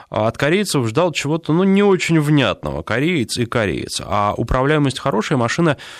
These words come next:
а, едет приятно. Разгоняется, может быть, э, немножко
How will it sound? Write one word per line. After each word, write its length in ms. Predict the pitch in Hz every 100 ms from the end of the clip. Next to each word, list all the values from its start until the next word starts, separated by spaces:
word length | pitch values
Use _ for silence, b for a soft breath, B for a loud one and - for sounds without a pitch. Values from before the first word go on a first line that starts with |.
| B B
а, 160 | 110 107
едет 540 | 107 117 175 185 -
приятно. 680 | - 143 120 98 87 87 80
Разгоняется, 720 | 110 120 123 151 143 110 -
может 300 | 110 110 101
быть, 400 | 101 104 - -
э, 240 | - 98 92
немножко 580 | 107 110 113 104 -